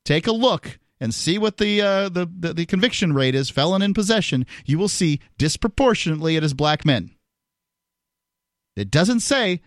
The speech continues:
that any of those people harmed anyone with that gun. Maybe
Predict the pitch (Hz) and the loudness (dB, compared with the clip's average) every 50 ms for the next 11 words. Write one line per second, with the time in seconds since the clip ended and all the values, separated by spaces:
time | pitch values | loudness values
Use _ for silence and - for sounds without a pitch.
0 | _ _ - 120 - - 165 190 233 247 214 233 233 226 - - 226 214 185 - | _ _ -6 -6 -2 -2 0 2 2 2 2 0 0 0 0 0 0 0 0 0
1 | 185 180 170 - _ _ _ _ _ - 156 151 170 196 214 202 226 226 226 220 | 0 -2 -4 -6 _ _ _ _ _ 0 2 2 4 4 2 2 2 0 2 2
2 | 226 214 220 202 - 214 202 - 226 190 143 110 104 104 - _ _ _ _ _ | 2 0 0 2 0 0 0 0 0 0 0 0 -4 -8 -14 _ _ _ _ _
3 | _ _ _ - 101 131 151 160 170 175 175 175 156 | _ _ _ -4 -2 0 2 2 2 2 0 0 -2